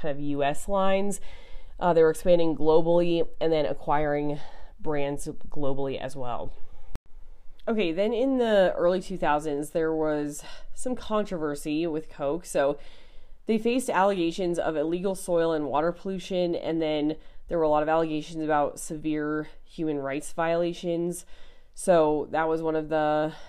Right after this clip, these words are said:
um, controversies.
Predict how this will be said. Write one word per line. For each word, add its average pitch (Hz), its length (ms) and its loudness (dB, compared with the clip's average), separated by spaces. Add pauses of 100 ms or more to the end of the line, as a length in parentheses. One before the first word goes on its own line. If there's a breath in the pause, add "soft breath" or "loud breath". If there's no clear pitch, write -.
(140 loud breath)
um, 156 640 -4 (960 soft breath)
controversies. 175 920 -2